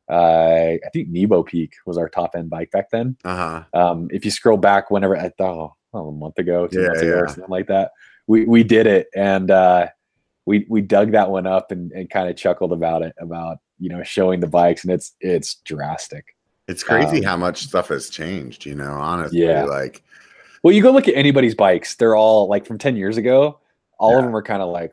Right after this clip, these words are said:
Speaker 1: "Whoa," compared to where everything is now. I think it's, I mean, go look at anything, go look at cars, go look at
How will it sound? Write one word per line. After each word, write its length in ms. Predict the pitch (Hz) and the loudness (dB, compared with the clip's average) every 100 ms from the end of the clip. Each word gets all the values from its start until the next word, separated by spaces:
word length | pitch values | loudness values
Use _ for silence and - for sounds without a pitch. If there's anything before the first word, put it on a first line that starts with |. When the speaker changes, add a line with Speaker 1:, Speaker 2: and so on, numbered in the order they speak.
| - | -12
Speaker 1:
"Whoa," 540 | 117 135 117 90 85 - | -10 -6 -6 -6 -8 -8
compared 240 | 107 104 | -2 0
to 60 | 98 | 0
where 140 | 95 | 0
everything 320 | 95 95 92 | -2 -4 -8
is 140 | 92 85 | -8 -8
now. 240 | 85 87 | -8 -6
I 120 | 101 | 0
think 140 | 139 123 | 2 2
it's, 100 | - | -2
I 40 | 110 | -8
mean, 160 | 98 - _ _ | -8 -12 _ _
go 120 | 147 | 2
look 180 | 107 - | 2 2
at 60 | 78 | -2
anything, 400 | 80 80 85 85 | -4 -6 -8 -4
go 120 | 101 | -2
look 160 | 98 85 | -2 -4
at 100 | - | -6
cars, 360 | 85 82 85 | -4 -2 -4
go 120 | 80 | -6
look 220 | 82 85 85 | -6 -6 -6
at 160 | 80 | -6